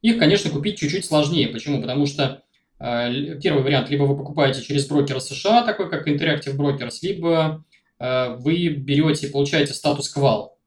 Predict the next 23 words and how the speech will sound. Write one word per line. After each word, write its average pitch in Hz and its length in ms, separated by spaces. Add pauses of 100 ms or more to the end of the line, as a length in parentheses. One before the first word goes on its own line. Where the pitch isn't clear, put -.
квалифицированного 120 600
инвестора. 170 420
Для 131 140
этого 143 180
нужно 135 220
иметь 139 180
шесть 143 240
миллионов 135 300
рублей 131 320
на 110 80
счету, 175 300
и 208 40
тогда 123 280
вам 120 180
два 127 160
этих 120 260
E 110 60
T 180 160
F, - 180
э, 120 160
доступны - 440 (440)
для 107 140
продажи. 104 380